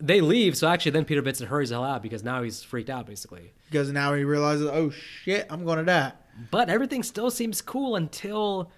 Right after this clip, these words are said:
Speaker 1: Jerry finds the piece of glass on the ground.
Speaker 2: And he's just like, "Well."
Speaker 1: Gotta kill them.
Speaker 2: <laughs>
Speaker 1: More victims.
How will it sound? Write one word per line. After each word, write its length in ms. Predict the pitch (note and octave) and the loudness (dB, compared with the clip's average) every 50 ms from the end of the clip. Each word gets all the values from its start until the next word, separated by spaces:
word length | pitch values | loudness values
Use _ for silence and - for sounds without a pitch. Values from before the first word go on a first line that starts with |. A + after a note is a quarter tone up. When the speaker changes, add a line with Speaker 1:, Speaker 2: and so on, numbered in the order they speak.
| _ _ _ - A#2+ | _ _ _ -14 -10
Speaker 1:
Jerry 360 | A#2+ - D3+ E3 E3+ E3+ E3 | -4 -2 0 2 2 2 0
finds 680 | D#3+ - - D3+ D#3+ E3 E3 E3 D#3+ D#3+ D3+ C#3 C#3+ C3+ | -2 -4 -6 -4 -2 -2 0 0 0 0 -2 -6 -10 -16
the 180 | - B2+ A#2+ C3 | -10 -8 -8 -8
piece 340 | B2 - - E3 E3 - - | -6 -6 -4 -4 -4 -4 -4
of 100 | C3+ A#2 | -6 -6
glass 500 | A#2+ A#2 B2+ C3+ C3+ C3 B2+ B2 - - - | -4 -4 -2 -2 -2 -4 -4 -6 -10 -14 -14
on 380 | - - C3+ C#3 C3+ C3 B2+ A#2 | -12 -8 -6 -6 -6 -6 -8 -8
the 80 | B2 | -8
ground. 540 | A#2 A2+ A#2+ A#2+ A#2 A2+ G#2+ G#2+ G#2 G#2+ - | -6 -4 -2 -2 -2 -2 -4 -6 -6 -4 -2
Speaker 2:
And 120 | D3 D3 | 0 2
he's 220 | C#3+ C#3+ C#3+ C#3 C#3 | 2 2 2 0 0
just 160 | C#3+ D3 D3 | 0 0 2
like, 240 | D3+ D3 C#3+ C#3 C3+ C#3+ - | 2 2 2 2 0 -2 0
"Well." 380 | D#3+ D#3 A3 A#3+ - - - - _ _ _ _ _ _ _ _ _ _ _ _ _ _ _ _ _ _ _ _ _ _ _ _ _ _ _ _ _ _ | 4 4 4 4 2 -4 -20 -20 _ _ _ _ _ _ _ _ _ _ _ _ _ _ _ _ _ _ _ _ _ _ _ _ _ _ _ _ _ _
Speaker 1:
Gotta 200 | - G2 G2+ A2 | -16 -14 -14 -12
kill 200 | - - C#3+ D#3 | -8 -6 -6 -4
them. 260 | E3+ F3 E3 D3+ C3+ | -4 -4 -4 -2 0
Speaker 2:
<laughs> 360 | - G3 - A3 G#2 F#2 F#2+ A#2 | 0 2 4 4 2 2 0 -2
Speaker 1:
More 100 | A#2+ B2 | -4 -2
victims. 580 | A#2+ E3 D#3+ - A2+ G#2 G2+ G2+ - - - | -2 -2 -4 -4 -8 -10 -10 -14 -16 -18 -20